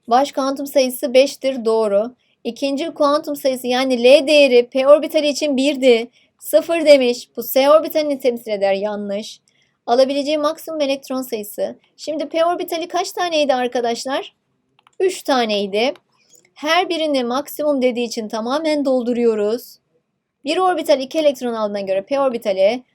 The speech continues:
altı elektron alır. O da öyle demiş. Doğru. Cevabımız bir üç ile Denizli. Aynı atomda yer alan yukarıdaki orbitaller ile ilgili küresel olduğunu görüyoruz. Dolayısıyla bunlar hangi orbitallere ait?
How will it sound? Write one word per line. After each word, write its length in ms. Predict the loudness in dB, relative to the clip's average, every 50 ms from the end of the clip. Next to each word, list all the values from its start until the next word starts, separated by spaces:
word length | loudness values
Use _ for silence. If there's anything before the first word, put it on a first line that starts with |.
| _ _ _ -4
altı 280 | -2 -2 -2 -2 -2
elektron 380 | -2 -2 -2 -4 -6 -10 -10 -10
alır. 400 | -8 -8 -6 -6 -6 -6 -8 _ _ _ _ _ _ _
O 120 | -4 0 2
da 60 | 2
öyle 240 | 2 2 0 -2 -4
demiş. 400 | -6 -6 -8 -12 -18 -14 _ -4
Doğru. 340 | -2 -2 -2 -2 -2 -4 -4 -8 _ _ _ _ _
Cevabımız 800 | 2 2 4 4 4 2 2 2 0 -2 -6 -8 -10 -12 -10 -8
bir 120 | -6 -4
üç 260 | -4 -6 -8 -10 -8
ile 260 | -4 -4 -2 -2 -4 -8 -12 _ _ _ _ _ _ _ _ _ _ _ _ _ _
Denizli. 440 | -16 -16 -16 -18 -18 -20 -20 -20 -20 _ _ _ _
Aynı 320 | -2 -2 -2 -2 -2 -2
atomda 360 | -2 -2 -2 -4 -6 -2 -2 0
yer 180 | 0 0 0
alan 320 | 0 -2 -2 -4 -4 -6 -10
yukarıdaki 580 | -12 -12 -10 -6 -6 -4 -4 -4 -4 0 2 2
orbitaller 640 | 2 2 -2 -4 -8 -8 -8 -6 -4 -2 -2 -4
ile 240 | -4 -6 -8 -8 -6
ilgili 500 | -6 -8 -8 -8 -8 -8 -8 -8 -10 -12 _ _ _ _ _ _ _ _ _ _ _ _ _ _ _ _
küresel 380 | -4 -2 -2 0 0 0 0 2
olduğunu 360 | 2 2 4 4 4 4 6
görüyoruz. 400 | 6 6 6 6 2 0 0 0
Dolayısıyla 480 | 4 6 8 6 6 6 4 4 4 4
bunlar 260 | 2 -2 0 0 0
hangi 300 | 0 -2 -4 -2 -2 0
orbitallere 560 | 0 0 -2 -2 -2 0 2 4 4 4 6
ait? 440 | 4 2 2 0 0 -2 -6 -8